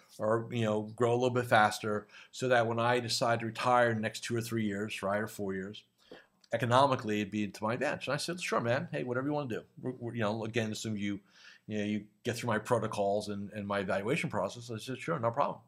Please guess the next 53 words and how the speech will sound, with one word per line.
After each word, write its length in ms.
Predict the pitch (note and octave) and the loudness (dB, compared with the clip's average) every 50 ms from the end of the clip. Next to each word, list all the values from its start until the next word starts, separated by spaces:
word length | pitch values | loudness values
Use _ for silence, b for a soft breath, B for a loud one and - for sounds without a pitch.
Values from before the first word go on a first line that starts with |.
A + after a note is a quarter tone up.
| _ _ _ _ _ - | _ _ _ _ _ 0
And 80 | C3 C3 | 4 6
I 80 | C3+ D3 | 6 6
would 100 | D#3 D3+ | 6 4
say 200 | - D3+ D3 C#3 | 4 2 0 0
probably 420 | - C#3 C3+ C3 B2+ B2+ B2 A#2+ A#2+ | 2 4 4 6 6 4 2 0 -2
eighty 300 | A#2 C3 C#3+ C#3+ E3 D#3+ | -2 0 0 0 0 -2
to 140 | D3 - C#3+ | -2 -2 0
ninety 240 | C3+ C3 C3 C3+ B2+ | 0 0 0 0 -2
percent 320 | A#2 A#2 - - B2+ A#2 | -4 -4 -2 -2 0 0
of 80 | A2+ A#2 | -2 -4
the 80 | - | -6
time 720 | - - - C#3 C3+ B2 A2+ G#2+ G2+ G2+ G2+ G2+ G#2+ A2 A#2 - _ _ _ _ _ _ _ _ _ _ _ _ _ | -4 -2 2 4 4 4 4 4 2 2 0 -2 -4 -6 -10 -14 _ _ _ _ _ _ _ _ _ _ _ _ _
when 80 | G#2+ | -6
we 80 | A2 A#2+ | -4 -2
get 180 | A#2 A#2+ A#2+ B2 | 0 2 2 2
into 360 | C#3+ D#3 D3 - - A#2 G#2 | 2 2 2 0 0 0 2
it, 240 | G2+ G#2+ G#2+ - - _ _ _ _ _ _ _ _ _ | 2 0 -2 -6 -12 _ _ _ _ _ _ _ _ _
we 120 | - A2+ A2+ | -4 -4 0
build 220 | G#2+ B2+ C#3 C3+ | 2 4 4 4
a 60 | C3+ | 4
ten-year, 400 | B2+ - - C#3 C3 C3 B2 A#2 | 0 -2 -2 -2 0 0 0 -2
and 160 | A#2 A#2+ A#2 | -2 -2 -2
it's 100 | A#2 A#2 | -2 0
funny 300 | - - C#3+ C3+ B2 G#2+ | 4 4 4 4 4 2
'cause 180 | G2 - - G#2 | -2 -4 -4 -4
I 80 | G#2+ G#2+ | -4 -2
say, 140 | - B2+ | -2 0
"Oh, 140 | A2+ A#2+ A#2+ G#2 | 0 0 0 0
we're, 140 | G#2+ A2+ | 0 -2
we're 220 | A2 G#2+ A2+ A2+ A2+ | -2 -2 -4 -2 0
gonna 140 | A#2 A#2 A2 | 0 0 2
build 160 | A2 G#2+ G2+ | 0 0 -2
a 40 | - | -2
ten-year 260 | - B2 B2 A#2 A2 | -2 -2 0 0 0
vision." 180 | G#2+ C3 B2+ | 2 0 0
He 60 | A#2 G#2+ | 0 0
goes, 160 | A2+ G#2 F2+ | -2 -2 -2
"Well, 100 | F#2+ G2+ | -2 -2
I 160 | G#2+ A2+ A#2 | 0 0 0
don't 100 | A#2+ A#2 | 2 2
need 120 | B2+ B2+ | 2 0
a 40 | A#2 | 0
ten-year. 360 | B2 - B2 B2 A2+ G#2 G2+ | 0 0 0 0 0 0 0
I'm 100 | G2 G#2 | 0 0
just 140 | G2 - - | -2 -6 -6
gonna 100 | - G#2+ | -4 -2
be 60 | G#2 | 0
here 80 | A2 G#2+ | 0 0
for 60 | F#2+ | 0
another 180 | G2+ G2+ G2 F#2+ | -2 -4 -4 -4
four 180 | - - G#2 | -4 -4 -4
or 60 | G2 - | 0 2
five." 260 | B2 A#2+ A2 G2 | 2 4 4 2